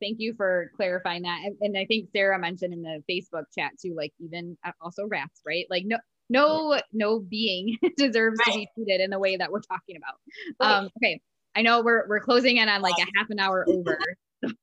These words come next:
Speaker 1: Before, um, we close out, just to check in, um, was there anyone else from the collective? I don't know why I'm, I'm still stuck on Facebook Live, so I can't see you. Is there anyone else from the collective that wants to share any thoughts or reflections?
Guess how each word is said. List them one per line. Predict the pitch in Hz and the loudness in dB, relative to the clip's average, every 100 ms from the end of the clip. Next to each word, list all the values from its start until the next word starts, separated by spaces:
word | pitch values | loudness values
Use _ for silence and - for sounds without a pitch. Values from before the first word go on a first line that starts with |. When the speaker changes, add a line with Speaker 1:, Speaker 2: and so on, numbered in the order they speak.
| _ _ _ _ _ - - 370 - | _ _ _ _ _ -6 -4 -4 -2
Speaker 1:
Before, | 247 - 233 247 254 247 202 | -2 2 4 6 6 6 4
um, | 214 202 196 180 190 | 2 2 0 -8 -4
we | 214 | -4
close | - 233 226 | -2 0 2
out, | 220 185 185 190 175 | 2 2 2 0 -2
just | 196 190 | -6 -4
to | 214 185 | -4 -6
check | - 190 - | -2 -2 0
in, | 190 190 190 196 _ _ _ _ | -2 -2 -4 -10 _ _ _ _
um, | 190 190 190 185 - | 2 4 2 -2 -4
was | 202 | -2
there | 196 196 190 | 2 4 4
anyone | 156 220 220 208 | 2 2 2 2
else | 196 214 | 0 -4
from | - 202 | -4 -4
the | 196 | -4
collective? | 185 180 180 190 185 170 - | -2 -2 0 0 0 -2 -6
I | 190 | -4
don't | 233 180 | -4 -4
know | 190 | -4
why | 180 | -4
I'm, | 175 180 | -4 -8
I'm | 180 | -8
still | - - 180 | -10 -6 -6
stuck | - 170 | -4 -6
on | 160 165 | -6 -8
Facebook | 170 165 147 | -8 -10 -8
Live, | 135 151 | -6 -6
so | 170 | -8
I | |
can't | 180 196 147 | -4 -6 -6
see | 202 | -8
you. | 165 156 165 _ _ _ | -6 -8 -10 _ _ _
Is | 202 | 0
there | 220 | 4
anyone | 233 247 226 | 4 4 2
else | 202 220 | 0 -2
from | 214 196 | -4 -6
the | 185 | -6
collective | 196 185 - 180 175 | -4 -4 0 0 0
that | 170 156 | -2 -2
wants | 170 175 - | -4 -8 -6
to | 175 | -8
share | - 185 170 165 160 151 - | -4 -2 0 -2 -4 -6 -6
any | 175 170 175 | -6 -6 -4
thoughts | 143 - | -6 -6
or | 180 | -10
reflections? | 160 156 147 - - - 214 | -10 -8 -10 -10 -18 -12 -10